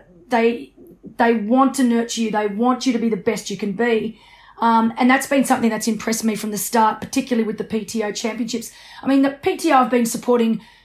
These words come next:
races all around the world this year with prize purses, which I think has been wonderful. And I know that for some of the pro athletes, it's been a blessing. It's been the only way they've actually made some money this year.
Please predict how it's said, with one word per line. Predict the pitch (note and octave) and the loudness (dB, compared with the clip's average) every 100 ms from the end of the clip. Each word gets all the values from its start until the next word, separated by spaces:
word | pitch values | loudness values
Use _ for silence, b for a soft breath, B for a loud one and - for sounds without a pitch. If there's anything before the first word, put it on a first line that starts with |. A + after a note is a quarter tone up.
| B | B
races | B3 A#3+ A#3 A3+ | 0 0 0 -2
all | - C4 | 0 2
around | B3+ A#3 | 2 2
the | A3 | 2
world | A3 A#3+ | 0 0
this | A#3+ - | 0 -2
year | A3+ | -2
with | G3+ G3+ | -4 -6
prize | - A3+ A3+ | -2 0 0
purses, | A#3 G3+ G#3 | -4 -6 -6
which | F#3 A3+ | -6 -4
I | A3 | -4
think | A3 G#3+ | -4 -8
has | G3 | -8
been | - G#3 G3 | -8 -6 -4
wonderful. | G3+ A3+ A#3+ A#3+ A3 | 0 0 0 0 0
And | A3+ A3+ B B | 0 -2 B B
I | B3+ | 2
know | B3 B3+ | 6 4
that | B3 | 2
for | - | -4
some | A3+ A#3 B3+ | -4 0 2
of | C4+ | 0
the | |
pro | A#3+ A#3 G#3 | -2 -2 -2
athletes, | G3 G3 A3+ - | -4 -6 -6 -6
it's | G#3+ - _ _ - - _ - - | -8 -10 _ _ -20 -20 _ -20 -2
been | B3+ A#3 | 4 4
a | A3+ | 2
blessing. | - B3 B3 A#3 | 2 0 0 -2
It's | G#3+ | -4
been | - A3 | -4 -4
the | A3 | -2
only | A3+ A3 | -2 -2
way | G#3+ | -2
they've | G3+ G3 - | -4 -4 -6
actually | A3+ - G3 | -8 -6 -6
made | G3+ G3+ | -6 -8
some | G3 | -4
money | A3 A#3+ | 0 2
this | B3 A3 A#3 | 2 0 0
year. | G#3 | -2